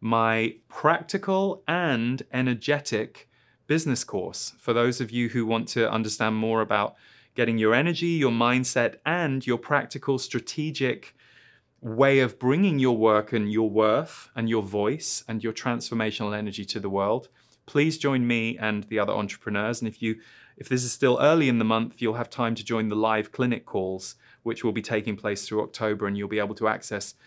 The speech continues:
all of the material, um, that I've created for that course now. So Grow Your Business, you can check that out. As I said earlier, initiation begins on October twenty-fifth and runs weekly through November fifteenth.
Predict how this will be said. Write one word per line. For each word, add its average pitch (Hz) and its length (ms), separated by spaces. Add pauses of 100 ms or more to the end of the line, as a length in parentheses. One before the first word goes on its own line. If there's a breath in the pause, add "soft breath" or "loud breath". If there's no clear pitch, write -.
(360 soft breath)
all 135 180
of 120 80
the 120 60
material, 113 720
um, 101 480
that 110 140
I've 104 160
created 104 440
for - 120
that 98 160
course 98 340
now. 98 240
So 98 300
Grow 127 220
Your 139 140
Business, 160 440
you 110 80
can 107 120
check 117 260
that 104 120
out. 139 340 (760 loud breath)
As 139 140
I 165 60
said 147 320
earlier, 135 380
initiation 135 880
begins 123 560
on 120 160
October 120 400
twenty-fifth 123 760
and 113 220
runs 135 460
weekly 147 640 (400 loud breath)
through 120 600
November 117 500
fifteenth. - 840